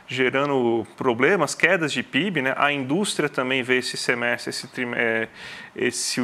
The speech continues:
esse mês aí de maio com resultados bem negativos, com queda no mensal, com queda em relação ao, ao,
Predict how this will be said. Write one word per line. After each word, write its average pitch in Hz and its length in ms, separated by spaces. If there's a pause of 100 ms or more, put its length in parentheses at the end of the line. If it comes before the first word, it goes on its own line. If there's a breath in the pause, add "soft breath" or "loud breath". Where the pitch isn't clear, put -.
(180)
esse 123 220
mês 127 260
aí 120 160
de 113 100
maio 110 300
com 156 220
resultados 139 500
bem 143 240
negativos, 165 640
com 139 180
queda 185 400
no 170 120
mensal, 127 480
com 120 200
queda 165 520 (280 loud breath)
em - 60
relação 135 440
ao, 127 300 (160)
ao, 120 260